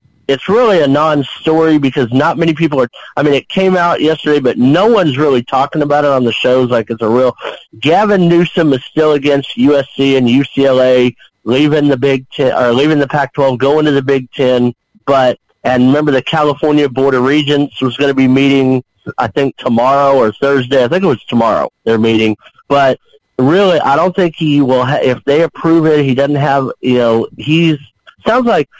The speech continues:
he's not gonna be able to really stop it unless the Board of Regents votes against it, you know, something. And 'cause it goes in with all this California, Berkeley is, they've been talking about dropping football because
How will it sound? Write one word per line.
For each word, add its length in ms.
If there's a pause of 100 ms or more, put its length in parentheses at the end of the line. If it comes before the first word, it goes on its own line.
(100)
he's 160
not 140
gonna 80
be 100
able 160
to 80
really 560 (320)
stop 460
it 240 (160)
unless 380
the 80
Board 200
of 120
Regents 500 (400)
votes 400
against 440
it, 220 (140)
you 80
know, 260 (140)
something. 360
And 380 (540)
'cause 160
it 100
goes 260
in 460 (520)
with 240 (120)
all 220
this 300
California, 840
Berkeley 640
is, 100 (440)
they've 180
been 160
talking 320
about 200
dropping 420
football 420
because 320